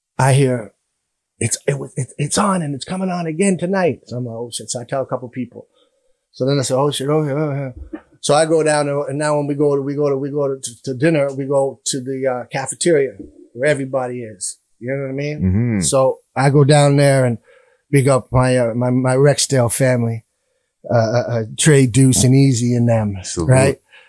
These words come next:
Speaker 1: Some real, some real, his family, right here, it's, it's his family too. That, so some re-, real,
Speaker 2: Mm-hmm.
Speaker 1: real, real guy,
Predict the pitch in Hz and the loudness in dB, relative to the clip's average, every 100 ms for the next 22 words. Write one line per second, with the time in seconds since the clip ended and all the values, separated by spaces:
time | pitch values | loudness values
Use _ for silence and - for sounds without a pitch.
0 | _ - 113 127 143 143 135 123 127 127 | _ -2 2 4 6 6 4 2 0 0
1 | 135 123 131 143 143 139 - 160 147 139 | 0 0 0 0 0 -2 0 2 2 2
2 | 139 147 143 - 139 127 - 143 147 147 | 2 4 4 4 2 2 0 -2 2 4
3 | 143 135 170 135 135 131 - - _ - | 4 2 4 4 4 2 -10 -20 _ -4
4 | 127 127 - 127 143 139 143 139 127 147 | 0 0 2 2 2 0 0 0 2 4
5 | 160 151 147 151 185 170 160 196 170 160 | 6 4 2 4 6 4 6 4 6 4
6 | 143 120 | 4 0